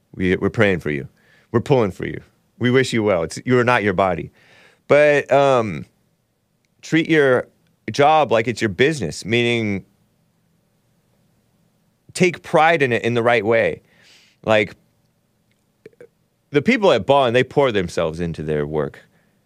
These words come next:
They really do. They put a, they put a lot into their, uh, work. J L, from J L P on down,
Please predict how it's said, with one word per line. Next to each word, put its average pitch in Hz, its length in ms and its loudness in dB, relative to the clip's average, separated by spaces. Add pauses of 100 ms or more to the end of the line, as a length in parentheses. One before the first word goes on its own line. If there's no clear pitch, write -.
(1120)
They 117 100 2
really 120 240 2
do. 90 180 -2
They 90 100 2
put 127 220 0
a, 92 260 0
they 104 140 0
put 131 180 -2
a 113 40 -2
lot 98 300 2
into 85 240 -6
their, 78 480 -6 (400)
uh, 73 320 -4 (160)
work. 82 240 -8
J 101 220 0
L, 87 120 2
from 98 300 -8
J 127 160 2
L 151 140 2
P 202 320 -2
on 185 260 0
down, 113 400 0